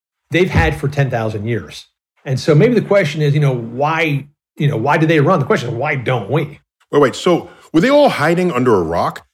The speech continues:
Speaker 2: How is it that you, in this, the twenty-first century, end up discovering them? How come this, all this wasn't out a hundred years ago or two hundred years ago when anthropologists are running amok,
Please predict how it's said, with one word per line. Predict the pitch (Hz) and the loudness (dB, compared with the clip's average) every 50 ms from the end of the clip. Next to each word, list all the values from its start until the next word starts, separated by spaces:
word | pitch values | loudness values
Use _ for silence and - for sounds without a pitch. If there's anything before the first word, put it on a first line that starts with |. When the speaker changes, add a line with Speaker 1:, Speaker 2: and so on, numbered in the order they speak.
| _ | _
Speaker 2:
How | - - 214 262 302 | -2 0 2 2 2
is | 285 220 | 2 2
it | 233 220 165 | 0 -2 -2
that | - 147 143 135 107 | 0 -2 -2 -2 -4
you, | 107 120 160 180 175 165 160 156 151 - - | -2 0 2 4 4 4 4 4 2 0 -2
in | 113 120 120 117 95 | 0 0 2 0 0
this, | 90 113 147 151 - - | 2 0 0 0 0 -4
the | - 110 | -8 -8
twenty-first | - - - 127 131 156 156 - - - - 127 120 117 - - - | -6 -6 -4 -2 0 0 -2 -4 -4 -2 0 2 2 2 0 -6 -10
century, | - - 123 131 127 - 92 82 76 78 87 92 _ _ _ _ _ _ _ - | -6 -4 -4 -4 -4 -6 -6 -6 -6 -8 -10 -12 _ _ _ _ _ _ _ -4
end | 110 117 120 | -2 0 2
up | 120 117 - | 0 0 0
discovering | - 104 - - - 123 143 156 151 131 113 | -4 -6 -6 -2 -2 0 0 0 0 0 0
them? | 101 95 92 | 0 0 -2
How | 95 92 147 | -2 -2 -4
come | 147 - 196 190 160 | -2 0 -2 0 2
this, | 139 185 180 - | 0 -2 -2 -2
all | - 131 151 170 | -2 -2 0 0
this | 156 160 147 - | 0 -2 -4 -4
wasn't | 143 147 139 147 131 117 | -6 -6 -4 -4 -4 -2
out | 123 131 131 131 - | -2 -2 -2 -4 -6
a | 107 | -4
hundred | 110 143 139 139 143 | -4 -4 -2 -4 -4
years | 139 151 175 165 131 | -2 -2 -2 -2 -4
ago | 107 82 76 62 - - _ _ _ _ - | -4 -6 -6 -10 -10 -14 _ _ _ _ -10
or | 101 | -10
two | 98 - _ - - 156 131 | -10 -10 _ -6 -4 -2 -2
hundred | 139 131 131 123 123 | -2 -2 -2 -2 -2
years | 135 160 165 127 | -2 -2 -2 -2
ago | 101 82 82 73 | -2 -2 0 0
when | 78 98 113 110 | 2 2 2 0
anthropologists | 110 117 117 - 107 - 123 135 143 135 117 110 101 - | -2 -4 -2 -2 -2 0 2 2 2 2 0 -2 -2 -2
are | 110 | -2
running | 101 98 110 113 117 110 107 | 0 0 0 0 0 0 0
amok, | 98 98 120 131 107 - - - - | 0 2 2 2 0 -2 -6 -14 -16